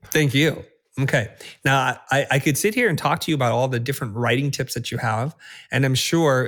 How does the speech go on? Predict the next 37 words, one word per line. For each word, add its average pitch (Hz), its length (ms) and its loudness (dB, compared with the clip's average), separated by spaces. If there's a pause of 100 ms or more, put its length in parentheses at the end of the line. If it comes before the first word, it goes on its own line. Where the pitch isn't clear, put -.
a-, 110 240 -2
at, 127 280 -4
at 123 200 -2
any 156 220 2
point 139 260 0
in 120 140 0
this 123 180 0
episode, 127 580 -2 (320)
y-, 123 140 -10 (120)
you 139 180 4
all, 147 240 2
if 123 160 -2
you're 120 100 2
interested, 147 640 0
we'll 123 180 0
include 127 440 -2
in 127 160 -4
the 117 80 -2
show 139 180 0
notes, 131 320 -2 (220)
social 120 320 -2
media 131 280 2
links, 131 220 0
and 120 100 -2
anything 127 220 0
else. 120 260 0 (360)
I 131 80 0
think 196 180 0
there's 175 140 0
a 127 60 2
masterclass 123 760 2
that 120 140 0
is 110 140 -4
theoretically 127 580 0
being 117 260 0
worked 120 300 0
on. 113 320 -2